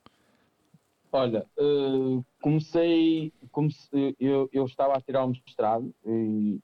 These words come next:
e na altura estava, eh, a treinar os miúdos e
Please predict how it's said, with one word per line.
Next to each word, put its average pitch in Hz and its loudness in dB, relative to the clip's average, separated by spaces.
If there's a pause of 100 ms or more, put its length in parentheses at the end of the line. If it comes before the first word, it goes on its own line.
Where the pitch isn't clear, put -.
e 113 -4
na 110 0
altura 113 0
estava, 104 -2 (100)
eh, 104 -2
a 101 -2
treinar 104 0 (180)
os 101 -4
miúdos 120 0 (340)
e 113 0